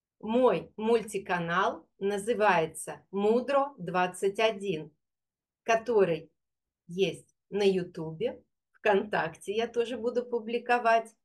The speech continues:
и в Телеграм-канале. То есть везде вы можете найти это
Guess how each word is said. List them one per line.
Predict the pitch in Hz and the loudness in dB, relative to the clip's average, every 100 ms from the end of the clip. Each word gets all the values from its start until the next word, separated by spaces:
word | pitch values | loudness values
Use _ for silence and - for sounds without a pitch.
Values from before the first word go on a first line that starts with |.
| _ - | _ -8
и | 294 381 | -4 -4
в | - | 0
Телеграм-канале. | 190 180 202 233 233 190 165 151 - 151 - _ _ _ _ - | -2 0 2 0 0 -4 -4 -8 -12 -16 -20 _ _ _ _ 0
То | 190 | 2
есть | 165 - | 2 -2
везде | 175 170 170 247 392 | -2 -2 -2 0 0
вы | - 190 | 2 2
можете | 190 196 190 180 - 277 330 _ _ - | 4 4 2 -4 -8 -8 -8 _ _ -4
найти | 208 208 202 - 214 339 - - | 0 0 -2 -4 -4 -4 -8 0
это | 196 196 285 294 | 4 4 4 0